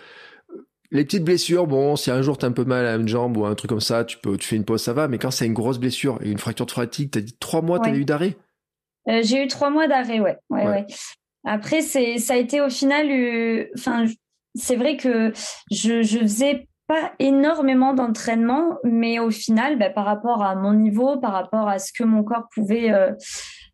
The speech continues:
Speaker 2: euh, engendrer, je pense, et bah, au final, c'était déjà trop.
Speaker 1: Mm.
Speaker 2: Euh, on s-, on se dit tout le temps que, bah, voilà, « Oh, bah, je fais pas cinq, six fois, donc je vais pas me blesser. » Bah, moi, j'ai eu une fracture de fatigue, euh, alors que je faisais trois entraînements, voilà, par semaine, quelque chose comme ça.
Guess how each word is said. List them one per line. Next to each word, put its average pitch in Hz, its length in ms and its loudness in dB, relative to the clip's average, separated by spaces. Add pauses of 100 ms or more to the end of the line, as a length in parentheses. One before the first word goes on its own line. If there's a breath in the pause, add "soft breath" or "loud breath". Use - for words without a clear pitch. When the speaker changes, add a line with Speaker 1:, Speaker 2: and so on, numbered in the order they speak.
(100)
Speaker 2:
euh, 202 100 2
engendrer, 196 460 2
je 294 120 -8
pense, 302 260 -2
et 247 60 0
bah, 185 200 2
au 190 40 -2
final, 214 540 0
c'était 190 320 -6
déjà 185 340 0
trop. 247 400 -4
Speaker 1:
Mm. 113 120 0 (380 loud breath)
Speaker 2:
Euh, 311 260 2
on 226 180 2
s-, 214 180 2
on 233 120 0
se 220 60 2
dit 220 140 2
tout 247 140 0
le 240 80 2
temps 269 220 0
que, 254 80 -2
bah, 196 160 2
voilà, « 220 360 2
Oh, 254 140 2
bah, 196 80 2
je 190 120 -4
fais 202 100 -4
pas 240 160 0
cinq, 247 320 0
six 240 200 0
fois, 233 280 0
donc 208 140 0
je 196 100 -2
vais 185 60 -6
pas 190 100 0
me 196 100 -2
blesser. » 196 440 0
Bah, - 120 0
moi, 202 160 -2
j'ai 208 200 0
eu 202 100 2
une 214 140 4
fracture 196 340 -2
de 180 100 4
fatigue, 202 640 2 (440 loud breath)
euh, 196 40 4 (500)
alors 196 200 -2
que 202 60 -8
je - 80 -4
faisais 190 300 0
trois 214 300 0
entraînements, 233 500 2
voilà, 226 220 0
par 220 180 -4
semaine, 240 300 0
quelque 214 180 -2
chose 214 160 -2
comme 220 160 4
ça. 262 220 -2